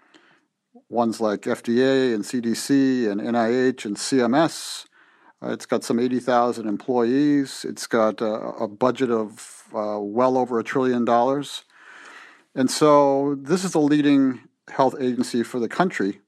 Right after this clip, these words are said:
But even that, in that agency, Abdul, the, the public health dimensions are relatively small. Um, one obvious reason is the agency C M S is the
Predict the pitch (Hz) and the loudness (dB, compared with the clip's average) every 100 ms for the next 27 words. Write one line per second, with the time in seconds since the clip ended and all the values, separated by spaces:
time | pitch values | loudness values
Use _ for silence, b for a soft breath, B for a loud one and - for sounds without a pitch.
0 | - 131 165 220 226 170 160 156 - 135 | -2 -2 0 -2 0 4 2 2 -4 0
1 | 135 151 143 123 120 131 117 127 113 120 | 4 4 2 0 -2 0 0 0 -4 0
2 | 117 113 113 117 135 131 123 - 165 165 | 2 2 0 -4 -4 -6 -4 -2 -2 0
3 | 151 135 - - _ _ _ _ _ _ | 0 0 -4 -20 _ _ _ _ _ _
4 | _ _ _ _ _ _ _ 131 120 139 | _ _ _ _ _ _ _ 2 4 4
5 | 135 - 117 104 - 117 110 101 - _ | 2 0 -4 -4 -2 2 2 2 -4 _
6 | 127 113 143 143 131 127 110 104 101 - | -8 2 4 4 0 -4 0 -2 -2 -8
7 | - - 117 107 82 - - 107 101 98 | -10 0 4 4 2 -6 -14 -8 -6 -6
8 | 104 _ _ _ - 127 151 151 139 127 | -8 _ _ _ -4 4 6 6 6 0
9 | - 185 156 123 117 110 - - - - | 2 2 2 2 0 -2 -8 -18 -20 -2
10 | 131 123 117 - 113 - 139 110 147 107 | 0 2 0 -4 -4 2 2 6 4 4
11 | - - 113 98 117 107 | -2 -8 -6 -6 -6 -4